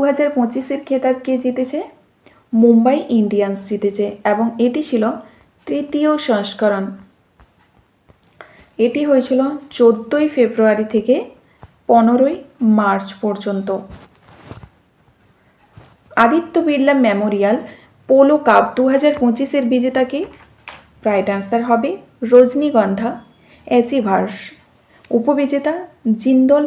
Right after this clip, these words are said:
প্যান্থর। একষট্টিতম ইরানি কাপ ক্রিকেটের দু হাজার চব্বিশ পঁচিশের খেতাব কে জিতেছে? রাইট আনসার হয়ে যাবে মুম্বাই জিতেছে। সেফ আন্ডার নাইনটিন ফুটবল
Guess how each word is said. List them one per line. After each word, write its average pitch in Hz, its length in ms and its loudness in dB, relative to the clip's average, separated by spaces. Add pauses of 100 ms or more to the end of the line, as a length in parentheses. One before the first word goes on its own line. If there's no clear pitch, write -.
প্যান্থর। 196 420 -4 (2250)
একষট্টিতম 330 640 0 (260)
ইরানি 226 380 4
কাপ 202 180 2 (140)
ক্রিকেটের 247 480 0 (600)
দু 240 140 0
হাজার 294 220 0 (100)
চব্বিশ 240 420 0
পঁচিশের 269 500 -2
খেতাব 202 380 -2
কে 254 80 0 (100)
জিতেছে? 262 340 -6 (640)
রাইট 202 320 0
আনসার 202 320 -6
হয়ে 233 180 2
যাবে 240 160 0 (140)
মুম্বাই 202 400 -2
জিতেছে। 254 340 -6 (2000)
সেফ 320 320 0 (240)
আন্ডার 233 240 2 (120)
নাইনটিন 208 380 0 (160)
ফুটবল 214 420 0